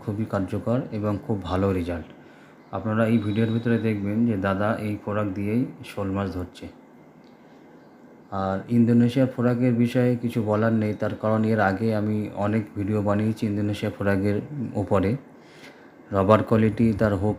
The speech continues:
কোয়ালিটি এবং তার অ্যাকশন খুবই সুন্দর। এবং সেই ইন্দোনেশিয়া প্রোডাক্টের মধ্যে যেগুলো শোল মাছের জন্য খুব ভালো কাজ করে এবং রেজাল্টও খুব ভালো, সেই প্রোডাক্ট আজকে আমি আপনাদেরকে দেখাবো। কী কী কালার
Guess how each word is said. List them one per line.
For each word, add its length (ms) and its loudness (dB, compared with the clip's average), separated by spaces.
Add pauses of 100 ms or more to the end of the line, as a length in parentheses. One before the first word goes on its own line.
কোয়ালিটি 400 2 (400)
এবং 140 2 (100)
তার 180 2
অ্যাকশন 360 -2 (360)
খুবই 340 -2
সুন্দর। 300 -4 (840)
এবং 140 2 (100)
সেই 180 2
ইন্দোনেশিয়া 520 4
প্রোডাক্টের 420 2
মধ্যে 240 2 (100)
যেগুলো 320 0
শোল 180 -4
মাছের 240 -2
জন্য 140 2 (120)
খুব 100 -4 (100)
ভালো 260 0
কাজ 140 -2 (100)
করে 180 -4 (960)
এবং 120 0 (100)
রেজাল্টও 420 2
খুব 100 -2 (120)
ভালো, 160 2 (200)
সেই 240 -4
প্রোডাক্ট 300 0
আজকে 200 -6
আমি 160 0
আপনাদেরকে 400 -4 (100)
দেখাবো। 300 0 (200)
কী 160 -8
কী 100 -8 (120)
কালার 260 0